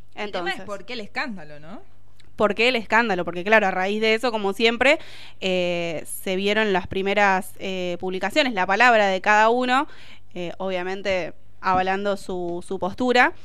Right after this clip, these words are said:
Speaker 1: Por supuesto.
Speaker 2: Y bueno, vamos a hablar un poco de eso. Como les decía entonces, Romina, que es, eh, histórica corista de Damas Gratis y hermana de Pablo Lescano, sorprendió a sus seguidores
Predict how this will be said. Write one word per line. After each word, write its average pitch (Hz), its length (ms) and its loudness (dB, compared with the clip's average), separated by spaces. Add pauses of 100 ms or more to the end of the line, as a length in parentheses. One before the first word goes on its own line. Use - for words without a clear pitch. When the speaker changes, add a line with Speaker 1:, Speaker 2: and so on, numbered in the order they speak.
Speaker 1:
Por - 140 -14
supuesto. 165 240 -16
Speaker 2:
Y - 20 -10
bueno, 202 200 0
vamos 254 180 0
a 254 60 8
hablar 247 200 6
un 220 200 0
poco 220 380 0
de 190 280 -4
eso. 190 200 -8
Como 214 200 -2
les 269 100 4
decía 302 260 0
entonces, 320 380 -2
Romina, 302 600 0
que 240 220 2
es, 262 200 -6
eh, 196 380 -4
histórica 240 500 0
corista 226 340 0
de 208 80 4
Damas 220 220 2
Gratis 240 340 -4
y 220 240 -12
hermana 202 300 -6
de 214 80 -6
Pablo 233 240 -2
Lescano, 269 340 -4
sorprendió 294 520 -2
a 285 40 -2
sus 277 120 -10
seguidores 262 560 2